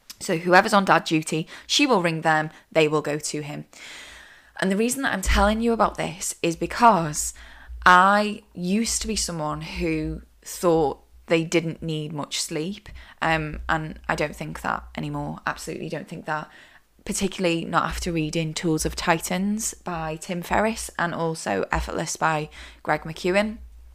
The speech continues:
Um, but anyway, what I was doing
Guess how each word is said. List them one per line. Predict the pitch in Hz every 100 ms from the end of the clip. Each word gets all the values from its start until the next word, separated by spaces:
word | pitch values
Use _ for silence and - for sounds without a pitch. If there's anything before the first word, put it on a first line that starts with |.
| - - - - - - - - - - -
Um, | 175 175 170 170 - - - - _
but | - 202
anyway, | 196 170 151 156 - - - - - -
what | 190 196 226
I | 196
was | 180 190 247 -
doing | 180 156 151 175 180